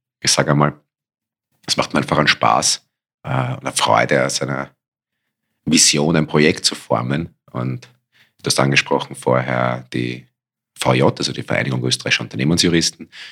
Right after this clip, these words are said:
die ich gemeinsam mit meinem Freund und Weggefährten Doktor Max Kindler vor einigen Jahren aus der Taufe gehoben habe. Das war so ein Projekt, äh, wo wir einen großen Bedarf gesehen haben und wo es auch Freude gemacht hat, sozusagen das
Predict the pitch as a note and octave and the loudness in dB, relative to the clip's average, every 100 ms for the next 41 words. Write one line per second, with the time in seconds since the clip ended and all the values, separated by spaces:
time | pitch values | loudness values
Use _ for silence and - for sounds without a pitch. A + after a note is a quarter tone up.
0 | - - - C#2+ B1+ C2 C2+ B1+ B1+ B1+ | -20 -8 -4 0 0 0 -4 -2 0 0
1 | B1 - B1 B1+ B1 B1 A#1+ B1+ - A1+ | -2 0 0 0 -6 -8 -6 -8 -4 -4
2 | A1+ _ A#1+ - - - - B1 B1+ C2+ | -4 _ -10 -10 -18 -18 -8 -8 -2 0
3 | B1+ - - G2 F#2 F#2 F2+ - _ - | 2 0 4 4 6 4 2 -8 _ -4
4 | E2 D#2+ D#2+ D#2+ D2 C#2+ D2+ E2 D2 D2 | 2 4 2 2 2 2 -2 -2 0 0
5 | - D2+ D2 D#2 D#2 D2+ D2 _ - - | 0 0 2 2 2 0 -2 _ -20 -20
6 | - - - - - C#2+ D2 D2+ D2 - | -20 -6 0 2 2 2 4 4 4 0
7 | - - _ - C#2 C#2 C#2 _ _ _ | -10 -16 _ -6 -2 -2 -6 _ _ _
8 | _ _ _ C2+ D2+ C2 D#2+ - C#2+ - | _ _ _ 0 2 4 2 4 2 2
9 | B1 - - - F#2+ F#2+ G#2+ A2 - _ | 2 2 0 4 4 4 2 0 -6 _
10 | _ _ _ _ _ _ - _ C#2 - | _ _ _ _ _ _ -20 _ -4 -2
11 | - - - - A1+ B1 D2 C#2 C2 B1+ | -2 -4 -4 0 2 2 -2 -2 0 -2
12 | - - C#2 - - C#2 C#2 C2 C#2 C#2 | -4 -8 -8 -4 -2 0 0 -2 -4 -4
13 | - | -6